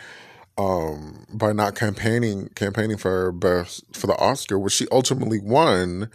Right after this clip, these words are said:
won in her favor in a way.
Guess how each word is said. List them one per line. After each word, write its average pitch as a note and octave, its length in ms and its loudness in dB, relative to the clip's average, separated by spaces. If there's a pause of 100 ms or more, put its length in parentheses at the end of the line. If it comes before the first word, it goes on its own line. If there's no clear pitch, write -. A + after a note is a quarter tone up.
(960)
won B2 520 4
in G#2+ 140 0
her F#2+ 200 0
favor A#2 500 4
in E2+ 100 -4
a D#2+ 60 0
way. D2+ 460 -2